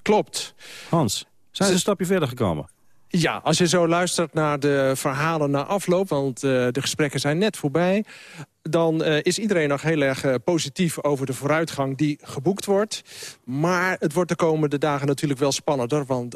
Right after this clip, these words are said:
Speaker 1: dan gaan de gesprekken naar onder andere het ministerie van Financiën... en dan moet echt doorgerekend worden wat allemaal kan, wat het gaat opleveren... en wat de gevolgen zijn van al die plannen die nu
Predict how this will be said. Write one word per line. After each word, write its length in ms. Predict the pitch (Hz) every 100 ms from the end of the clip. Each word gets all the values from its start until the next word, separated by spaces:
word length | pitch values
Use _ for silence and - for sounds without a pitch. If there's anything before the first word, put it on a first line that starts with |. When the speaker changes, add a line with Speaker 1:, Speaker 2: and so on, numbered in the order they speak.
| -
Speaker 1:
dan 380 | 127 165 170 139
gaan 260 | - 143 127
de 60 |
gesprekken 580 | - - - 165 147 127
naar 280 | 139 120 113
onder 220 | 160 160
andere 240 | 185 143 127
het 80 |
ministerie 480 | 131 143 123 151 127
van 160 | 127 123
Financiën... 580 | 123 127 156 - 151 135
en 160 | 127
dan 240 | 135 139 135
moet 220 | 139 -
echt 220 | 139 139
doorgerekend 800 | - 147 147 147 127 123 127 131
worden 360 | 127 120 120 123 - - -
wat 340 | 110 147 170
allemaal 360 | 170 156 143 131
kan, 400 | - 143 139 127
wat 140 | 131 175
het 140 | 175
gaat 300 | - 143 -
opleveren... 680 | 143 131 131 123 123 135 127
en 100 | 135
wat 160 | 131 127
de 80 |
gevolgen 520 | 156 139 - 220 226 165
zijn 240 | 156 156
van 280 | 143 135 131
al 160 | 151
die 160 | 147 147
plannen 480 | - 165 156 143 139
die 160 | 127 135
nu 320 | 139 143 135